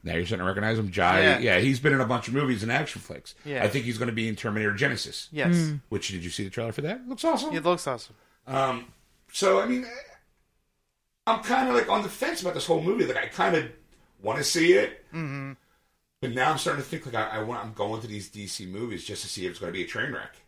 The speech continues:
Speaker 3: Yeah.
Speaker 2: Yeah.
Speaker 1: It's not gonna be whether I'm, I'm
Speaker 3: Which is a shame, because on, on one hand, it's like, you know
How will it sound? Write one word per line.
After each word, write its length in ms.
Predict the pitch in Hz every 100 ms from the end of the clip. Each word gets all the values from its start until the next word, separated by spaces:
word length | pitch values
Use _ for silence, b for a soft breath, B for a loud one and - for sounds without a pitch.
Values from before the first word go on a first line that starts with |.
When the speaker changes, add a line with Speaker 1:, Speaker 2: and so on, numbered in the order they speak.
| _
Speaker 3:
Yeah. 240 | - 165 156
Speaker 2:
Yeah. 240 | 147 127 123 _ -
Speaker 1:
It's 220 | 107 104
not 240 | 110 113
gonna 180 | - 117
be 380 | 101 110 117 117
whether 460 | 101 104 104 101 98
I'm, 160 | 101 95
I'm 140 | 90
Speaker 3:
Which 180 | 202 208
is 140 | 214
a 60 | 202
shame, 560 | - 262 240 165 160 160
because 300 | 165 180 175
on, 200 | 175 139
on 200 | 180 175
one 160 | 190
hand, 280 | 233 185 160
it's 160 | 156 -
like, 360 | 160 151 151
you 120 | 104 156
know 300 | 135 131